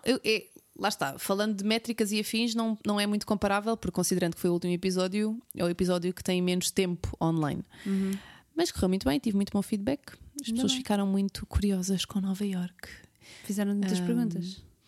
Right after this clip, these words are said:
Speaker 1: Não, nem por isso, m-, mas também porque lá está, eu acho que o episódio foi, hum, exemplificativo o suficiente, eu acho.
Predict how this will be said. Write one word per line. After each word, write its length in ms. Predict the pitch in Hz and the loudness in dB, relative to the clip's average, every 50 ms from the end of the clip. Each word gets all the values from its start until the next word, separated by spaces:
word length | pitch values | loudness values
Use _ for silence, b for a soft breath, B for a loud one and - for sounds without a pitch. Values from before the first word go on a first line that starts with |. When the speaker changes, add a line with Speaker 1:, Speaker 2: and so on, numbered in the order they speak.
| B B B B B B B B B B _ - | B B B B B B B B B B _ -4
Speaker 1:
Não, 260 | 494 494 480 440 370 | 0 2 2 4 4
nem 140 | 359 359 349 | 4 2 2
por 140 | - - 359 | 2 2 4
isso, 440 | 359 339 - - - 277 269 262 269 | 4 4 4 2 2 2 2 2 2
m-, 260 | 240 233 233 233 - - | 2 2 2 2 0 0
mas 200 | 220 262 294 - | 2 2 2 4
também 180 | - 330 339 311 | 2 2 2 0
porque 220 | - 311 - 330 | -2 -2 0 0
lá 40 | 330 | 0
está, 220 | - - - 285 | 0 2 2 2
eu 100 | 262 254 254 | 2 2 2
acho 180 | 262 247 - | 2 0 -2
que 120 | - - 269 | -2 0 0
o 40 | |
episódio 380 | 262 240 254 240 254 262 254 254 | 0 0 0 0 0 2 0 -2
foi, 680 | - - 262 262 254 254 247 247 247 247 247 240 233 233 226 | -2 0 2 2 2 4 2 2 2 2 2 2 2 0 0
hum, 240 | 226 226 - - - - - - - - - | -2 -2 -4 -6 -8 -10 -12 -14 -12 -6 -2
exemplificativo 680 | 226 214 247 247 233 240 - - 233 240 214 233 226 | 0 2 2 2 0 0 -2 -2 -2 0 0 0 0
o 40 | 233 | -2
suficiente, 420 | - - 208 - - 254 277 269 | -2 -2 -2 -2 -2 -4 -4 -4
eu 80 | 233 240 | -4 -4
acho. 240 | 269 285 - - | -4 -6 -8 -10